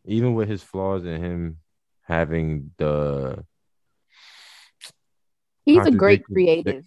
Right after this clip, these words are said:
Speaker 1: yeah, the
Speaker 2: He's,
Speaker 1: contradicting
Speaker 2: he's a
Speaker 1: kind of
Speaker 2: great
Speaker 1: points.
Speaker 2: creative.
Speaker 1: Yeah, his creativity is genius. You can't really knock that. But then when you really know the genius behind people, you know they're majorly flawed in other aspects.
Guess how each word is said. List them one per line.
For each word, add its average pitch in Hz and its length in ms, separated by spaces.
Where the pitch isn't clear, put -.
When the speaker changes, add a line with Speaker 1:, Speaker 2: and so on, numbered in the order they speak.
Speaker 1:
yeah, 101 240
the 87 100
Speaker 2:
He's, - 80
Speaker 1:
contradicting 98 760
Speaker 2:
he's - 20
a 208 100
Speaker 1:
kind 185 140
of 165 60
Speaker 2:
great - 80
Speaker 1:
points. 101 240
Speaker 2:
creative. 123 300
Speaker 1:
Yeah, 87 220
his 82 160
creativity 95 840
is 73 100
genius. 85 520
You 71 80
can't 85 200
really 82 200
knock 82 300
that. 65 200
But 73 120
then 82 180
when 80 120
you 82 140
really 87 300
know 82 460
the 90 100
genius 92 400
behind 87 500
people, 92 500
you 78 200
know 87 340
they're 80 320
majorly 76 640
flawed 85 340
in 71 140
other 71 340
aspects. 76 560